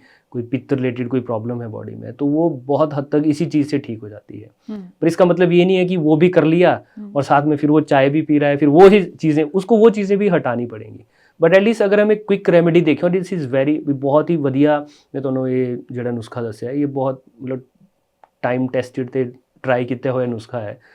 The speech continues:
Speaker 1: कई हज़ार मरीजों ते, ते
Speaker 2: हम्म।
Speaker 1: बहुत बढ़िया काम करता है, तुसीं यूज़ ਅਗਰ ਕਰੋਗੇ ਤਾਂ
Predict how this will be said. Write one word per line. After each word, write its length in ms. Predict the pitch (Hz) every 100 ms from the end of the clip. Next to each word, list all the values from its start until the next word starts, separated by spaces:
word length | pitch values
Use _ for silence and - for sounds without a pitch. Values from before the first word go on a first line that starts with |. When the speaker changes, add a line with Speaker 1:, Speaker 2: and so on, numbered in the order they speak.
| _ _ _ _
Speaker 1:
कई 220 | 135 131 123
हज़ार 360 | 120 113 113
मरीजों 400 | 117 113 107 110
ते, 140 | 107 - _
ते 60 | 151
Speaker 2:
हम्म। 120 | 135
Speaker 1:
बहुत 180 | 143 143
बढ़िया 320 | 139 127 131
काम 260 | 127 110
करता 180 | 113 104
है, 60 | 107
तुसीं 240 | 127 131
यूज़ 280 | 123 131 127 _ _ _ _ _ -
ਅਗਰ 140 | 120
ਕਰੋਗੇ 360 | - 117 131 131
ਤਾਂ 240 | 131 123